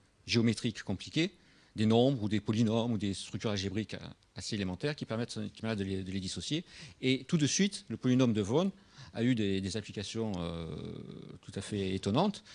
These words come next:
ne serait-ce que par exemple comprendre, quand on regarde un nœud et son image dans un miroir, s'ils sont les mêmes ou pas. Ça, ça, euh, rien qu'en regardant son polynôme, on savait faire, c'était déjà une application tout à fait, tout à fait fondamentale. Et là encore,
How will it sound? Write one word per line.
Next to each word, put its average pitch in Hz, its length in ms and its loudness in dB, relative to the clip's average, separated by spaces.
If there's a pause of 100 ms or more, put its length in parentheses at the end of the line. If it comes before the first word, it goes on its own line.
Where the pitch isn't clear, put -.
(460)
ne 101 60 -4
serait-ce - 260 -4
que - 40 -14
par 110 120 2
exemple 127 180 2
comprendre, 139 500 0 (840)
quand 110 160 -6
on 104 40 -2
regarde 110 340 0
un 120 120 0
nœud 123 160 6
et 113 40 2
son 113 160 0
image 113 200 2
dans 107 160 2
un 104 40 4
miroir, 120 440 0 (560)
s'ils - 160 -2
sont 127 100 2
les 113 80 2
mêmes 120 200 2
ou 98 40 -4
pas. - 180 -10 (680)
Ça, 117 160 -4
ça, - 120 -10
euh, 95 480 -6
rien 117 120 -2
qu'en 117 140 0
regardant 107 280 2
son 98 140 -4
polynôme, 101 340 -4
on 127 80 -4
savait 95 220 -6
faire, 123 240 -4
c'était 92 460 -8
déjà 82 500 -10
une 101 80 -4
application - 400 -10
tout - 100 -16
à - 40 -8
fait, - 200 -8 (580)
tout - 140 -10
à 98 60 -4
fait 98 240 -2
fondamentale. 92 500 0 (300)
Et 127 100 6
là 151 100 12
encore, 143 480 8